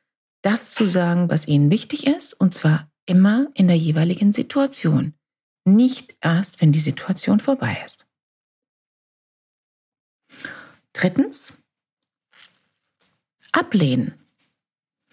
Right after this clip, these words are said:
Wer nett zu anderen ist, aber dies immer auf eigene Kosten, schadet sich. Und hier möchte ich ganz gerne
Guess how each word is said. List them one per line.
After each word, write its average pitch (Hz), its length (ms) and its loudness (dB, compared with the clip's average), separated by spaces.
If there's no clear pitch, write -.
Wer 202 220 2
nett 254 220 2
zu - 280 -6
anderen 233 400 4
ist, - 480 -14
aber 165 220 0
dies 175 200 0
immer 180 240 4
auf 175 160 -2
eigene 151 340 2
Kosten, 269 580 -4
schadet - 480 -4
sich. - 360 -16
Und 180 160 0
hier 196 100 2
möchte 196 220 0
ich 175 100 -6
ganz 175 260 -2
gerne 180 400 -2